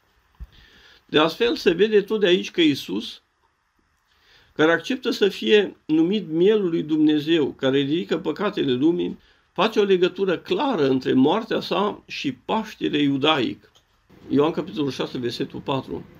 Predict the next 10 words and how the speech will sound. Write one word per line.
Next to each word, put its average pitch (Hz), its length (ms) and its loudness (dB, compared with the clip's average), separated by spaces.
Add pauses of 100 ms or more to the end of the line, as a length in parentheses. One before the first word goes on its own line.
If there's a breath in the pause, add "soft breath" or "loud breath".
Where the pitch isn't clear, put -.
(340 loud breath)
La 170 140 4
sărbătoarea 170 580 0
înălțării 190 520 0
Sfintei 180 420 -4
Cruci - 460 -6
din 135 200 0
paisprezece 147 680 -4
septembrie, 120 840 -6 (1160 loud breath)
se 185 160 0
citește 202 800 -2